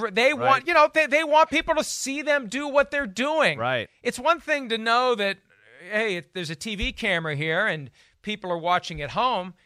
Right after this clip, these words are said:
Speaker 1: it's another thing to have the energy that comes from having the actual people there. Think how different it would be for us if we had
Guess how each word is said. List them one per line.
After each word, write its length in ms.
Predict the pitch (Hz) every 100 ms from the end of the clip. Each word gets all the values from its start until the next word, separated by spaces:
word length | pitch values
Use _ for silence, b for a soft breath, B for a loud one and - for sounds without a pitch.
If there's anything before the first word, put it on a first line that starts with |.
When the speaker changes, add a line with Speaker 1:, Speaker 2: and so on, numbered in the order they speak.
| -
Speaker 1:
it's 160 | -
another 280 | 196 196 254
thing 180 | 214 214
to 80 | 180
have 240 | 190 196
the 160 | 185 190
energy 380 | 185 233 180 196
that 180 | 190
comes 300 | - 165 196
from 160 | - 214
having 460 | 151 160 180 202 190
the 140 | 196
actual 480 | 127 165 - 208 190
people 220 | 202 208
there. 100 | 247
Think 200 | 247 247
how 100 | 262
different 300 | 226 269 262
it 60 | 247
would 100 | 196
be 120 | 254
for 200 | - 233
us 260 | 262 - - b b b
if 200 | 180 -
we 160 | 208
had 360 | 185 185 170 147